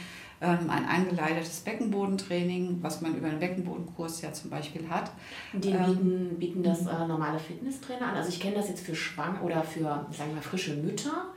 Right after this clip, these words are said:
Speaker 1: Mhm.
Speaker 2: kenne ich solche Kurse, aber gibt es sowas auch ganz allgemein für, ich sag mal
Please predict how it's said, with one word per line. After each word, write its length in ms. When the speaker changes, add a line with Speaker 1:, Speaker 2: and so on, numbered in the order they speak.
Speaker 1:
Mhm. 260
Speaker 2:
kenne 200
ich 240
solche 340
Kurse, 420
aber 180
gibt 200
es 120
sowas 260
auch 180
ganz 220
allgemein 440
für, 560
ich 100
sag 140
mal 220